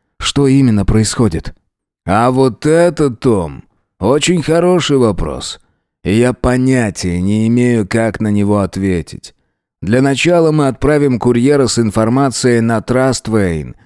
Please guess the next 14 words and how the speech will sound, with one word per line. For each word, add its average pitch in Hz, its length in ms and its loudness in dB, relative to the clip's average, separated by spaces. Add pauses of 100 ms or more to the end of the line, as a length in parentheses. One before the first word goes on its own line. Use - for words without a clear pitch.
(160)
и 101 160 2
Лестеру 156 800 2
на 123 260 2
Фолл-Крик». 117 960 -2 (1040)
«А 95 160 -2
не 123 100 2
проще 160 460 2
ли 131 120 4
будет 117 340 2
передать 117 420 2
эту 107 220 2
информацию 123 800 0 (220)
Мэннингу 147 640 2
лично?» 98 680 -2